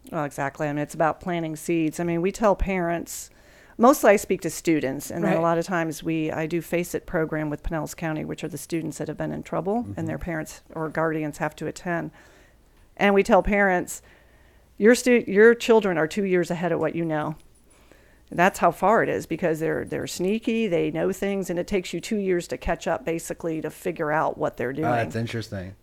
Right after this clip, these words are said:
Speaker 1: Mm-hmm.
Speaker 2: Right.
Speaker 3: That's interesting.
Speaker 1: Yeah.
Speaker 2: Right.
Speaker 1: I mean, even though we think we can see in everything on the internet and be aware, you, you can't, 'cause they're smart.
Speaker 2: Right.
Speaker 1: You know?
Speaker 2: Right.
Speaker 3: It, and we're in an internet age now where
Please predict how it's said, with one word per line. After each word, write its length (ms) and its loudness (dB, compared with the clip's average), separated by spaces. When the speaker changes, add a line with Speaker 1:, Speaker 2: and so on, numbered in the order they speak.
Speaker 1:
Mm-hmm. 320 -2
Speaker 2:
Right. 260 -2
Speaker 3:
That's 220 -4
interesting. 540 -8
Speaker 1:
Yeah. 300 0
Speaker 2:
Right. 80 -8
Speaker 1:
I 60 -6
mean, 400 -2
even 340 4
though 120 6
we 100 4
think 240 0
we 80 0
can 180 -2
see 360 -2
in 180 -2
everything 440 -4
on 100 -2
the 120 -4
internet 360 -2
and 100 -4
be 140 -4
aware, 580 -2
you, 240 -6
you 160 -8
can't, 420 -8
'cause 360 -8
they're 140 -8
smart. 420 -2
Speaker 2:
Right. 360 -4
Speaker 1:
You 180 -8
know? 220 -8
Speaker 2:
Right. 320 -6
Speaker 3:
It, 140 -10
and 80 -4
we're 100 0
in 60 -2
an 140 -4
internet 400 -4
age 320 -4
now 220 -8
where 340 -8